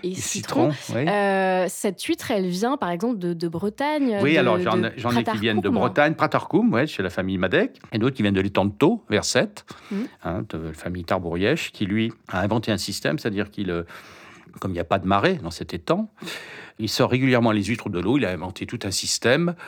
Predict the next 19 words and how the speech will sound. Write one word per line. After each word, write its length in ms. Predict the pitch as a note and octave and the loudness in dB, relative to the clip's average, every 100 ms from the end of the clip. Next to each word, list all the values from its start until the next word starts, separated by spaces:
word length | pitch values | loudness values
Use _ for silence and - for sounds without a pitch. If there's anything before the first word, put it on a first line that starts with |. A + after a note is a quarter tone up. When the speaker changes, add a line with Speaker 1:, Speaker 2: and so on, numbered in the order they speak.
| - - - - | -16 -18 -20 -10
Speaker 2:
En 40 | - | -6
fait, 120 | C#3 C3 | -4 -4
il 60 | |
fait 120 | - B2 | -2 0
souffrir 460 | - D#3 - D#3+ | 2 2 4 4
les 140 | A#2+ G2+ | 4 2
huîtres 300 | F#2 B2+ - | 0 0 -2
pour 160 | - | -8
qu'elles 140 | - E2+ | -4 -6
soient 300 | - E2+ - | -4 -6 -4
plus 140 | A2+ | -6
charnues, 520 | G#2 A2+ F2 F#2+ G2+ B2+ | 0 0 0 2 2 2
Speaker 1:
Mhm. 80 | |
Speaker 2:
pour 140 | G2+ F#2+ | 0 -2
qu'elles 120 | F#2 | -2
soient 200 | - G2 | 0 -2
plus 140 | - A2 | -2 -2
savoureuses, 680 | G2 F2+ F2 F2+ A2 A2 E2+ | -2 -2 0 2 2 2 -2
et 220 | E2 | -8